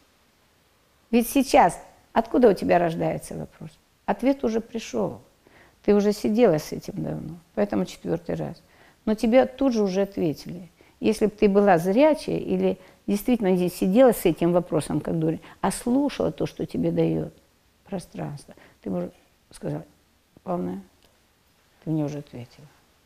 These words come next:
Я ж мявкаю. Я ж не выражаю себя.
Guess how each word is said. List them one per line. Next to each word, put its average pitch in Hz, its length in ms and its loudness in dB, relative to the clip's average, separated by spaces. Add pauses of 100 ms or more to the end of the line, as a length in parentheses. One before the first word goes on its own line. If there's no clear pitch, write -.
(420)
Я 151 80 -10
ж - 80 -12
мявкаю. 151 440 -10 (1600)
Я 170 80 -12
ж - 100 -14
не 175 80 -8
выражаю 165 680 -10
себя. 147 300 -14